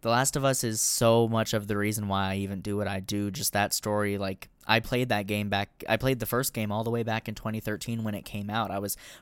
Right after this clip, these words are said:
probably way too young to play it, a little <laughs> too young to handle it, but I did not give a shit. I played the hell out of that game,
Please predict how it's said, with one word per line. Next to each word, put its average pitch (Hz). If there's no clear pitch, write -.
probably 180
way 113
too 110
young 101
to 98
play 101
it, 117
a 113
little 107
<laughs> -
too 131
young 104
to 101
handle 107
it, 117
but 107
I 127
did 120
not 113
give 104
a 101
shit. 95
I 104
played 110
the 101
hell 120
out 95
of 101
that 95
game, 98